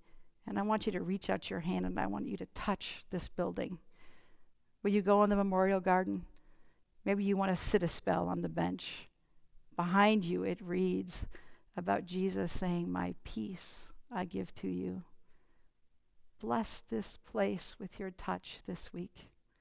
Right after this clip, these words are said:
Remember how it's prepared for you, and it's the house that builds you. Amen.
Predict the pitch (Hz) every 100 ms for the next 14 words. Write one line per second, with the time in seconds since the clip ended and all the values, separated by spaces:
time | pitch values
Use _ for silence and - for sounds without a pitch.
0 | _ _ - - _ _ _ 226 196 190
1 | 208 220 214 185 175 170 - _ - _
2 | _ _ _ - 196 190 - 196 - 190
3 | 175 180 - 185 - - 190 - _ _
4 | _ _ _ _ _ _ - 180 175 -
5 | 175 - 190 196 - - - - - -
6 | _ - - - - - 175 185 175 151
7 | 160 - - - 165 - - - _ _
8 | _ - - - - - - _ - 160
9 | 165 151 160